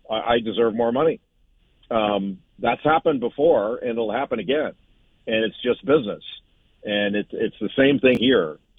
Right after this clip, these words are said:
So, uh, look, w-, we're in a different sphere right now because now the players are getting a little bit more,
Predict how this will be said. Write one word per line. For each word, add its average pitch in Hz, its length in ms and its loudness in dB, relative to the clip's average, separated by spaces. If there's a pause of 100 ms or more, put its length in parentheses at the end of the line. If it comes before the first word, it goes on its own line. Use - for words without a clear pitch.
So, 101 440 4 (420)
uh, 98 480 -2
look, 113 220 4
w-, 127 180 0
we're 160 160 6
in 196 60 2
a 165 60 -2
different 147 380 2 (120)
sphere 139 280 0
right 104 320 -2
now 90 520 -4 (420)
because 110 480 2
now 139 240 0
the 139 80 -2
players 131 480 0
are 113 80 -2
getting 110 240 0
a 98 60 -2
little 110 220 0
bit 101 200 2
more, 104 640 2